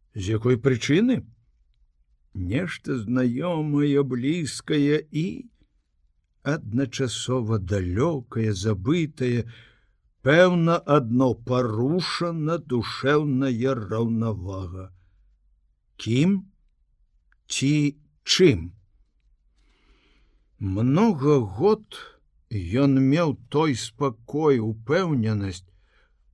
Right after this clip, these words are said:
што нараджаюцца ад веры, ад пераканання ў карыснасці сваёй дзейнасці, ад пазнання людзей, з'яў ва ўсёй іх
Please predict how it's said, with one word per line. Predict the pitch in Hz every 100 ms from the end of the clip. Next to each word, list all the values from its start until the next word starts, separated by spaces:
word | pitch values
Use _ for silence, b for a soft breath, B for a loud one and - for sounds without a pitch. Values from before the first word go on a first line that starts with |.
| _ _
што | - - 131
нараджаюцца | 160 156 156 135 113 165 147 113 - - 135 -
ад | 127 95
веры, | 107 92 113 147 151 139 139 147 _ _ _ _ _ _
ад | 127 120 -
пераканання | 135 135 120 143 135 147 165 143 135
ў | -
карыснасці | - 139 135 143 175 - - 160 - - 127
сваёй | - 120 120 135 151
дзейнасці, | 104 95 127 127 127 123 117 - - - _ _ _ _ _ _ _ _ -
ад | 117 120 -
пазнання | 135 113 135 147 151 139 135 131
людзей, | 127 123 95 151 131 110
з'яў | 87 110 107 123 156 185 175 B B B B _ -
ва | 110 131
ўсёй | - - 180 185 170
іх | 139